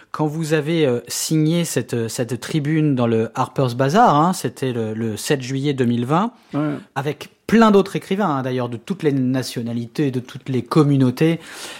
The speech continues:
Speaker 1: euh, parce que là, euh, vous étiez, avec cette tribune, vous fustigiez, euh, le camp dit progressiste,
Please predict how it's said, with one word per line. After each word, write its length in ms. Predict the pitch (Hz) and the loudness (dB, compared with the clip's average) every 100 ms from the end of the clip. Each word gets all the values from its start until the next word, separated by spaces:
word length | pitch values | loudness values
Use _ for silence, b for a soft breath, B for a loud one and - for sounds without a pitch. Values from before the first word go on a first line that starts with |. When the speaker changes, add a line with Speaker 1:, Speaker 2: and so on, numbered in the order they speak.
| B | B
Speaker 1:
euh, 380 | 131 135 131 127 | 2 4 4 2
parce 260 | 123 139 - | 0 -2 -2
que 100 | 156 | 0
là, 480 | 151 185 254 262 - 135 | 2 4 4 4 0 -2
euh, 260 | 139 131 | 0 0
vous 300 | 123 135 135 | -2 -4 -2
étiez, 640 | 135 131 165 156 139 131 - - | -2 0 2 4 4 0 -8 -6
avec 280 | 123 123 | -4 -4
cette 180 | - 123 | -4 -6
tribune, 600 | - 127 135 214 233 175 - | -4 -4 2 6 8 6 2
vous 160 | 113 131 | -6 -4
fustigiez, 960 | - 156 - 143 139 165 202 233 - - | -2 -2 0 -2 2 6 8 6 4 0
euh, 360 | 131 127 127 120 | 0 0 0 0
le 120 | 131 | 2
camp 360 | 185 180 - - | 4 2 0 -10
dit 220 | 123 147 | -10 -8
progressiste, 920 | 120 156 143 151 - 233 220 - - | 0 2 4 4 4 2 2 -6 -16